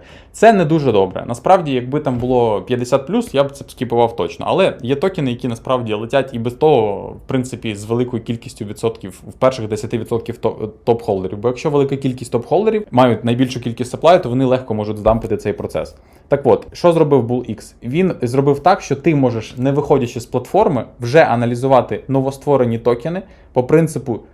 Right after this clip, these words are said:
це новостворені токени, токени, які мають до капи сімдесят тисяч К, це токени, які вийшли. І ти можеш тут в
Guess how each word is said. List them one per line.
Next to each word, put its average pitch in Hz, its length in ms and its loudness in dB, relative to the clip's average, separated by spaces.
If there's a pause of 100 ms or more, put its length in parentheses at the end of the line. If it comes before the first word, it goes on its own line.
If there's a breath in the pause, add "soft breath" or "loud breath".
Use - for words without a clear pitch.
(160 soft breath)
це - 160 -2
новостворені 117 640 0
токени, 135 380 -2
токени, 151 340 0
які 127 200 -4
мають 127 380 2
до 123 140 -2
капи 123 340 0
сімдесят 120 560 -4
тисяч 120 340 -6
К, 135 320 0 (340 loud breath)
це - 120 -2
токени, 143 360 0
які 123 180 -4
вийшли. 104 360 -8
І 117 40 -8
ти 175 120 0
можеш 151 260 0
тут - 280 -12
в 123 320 0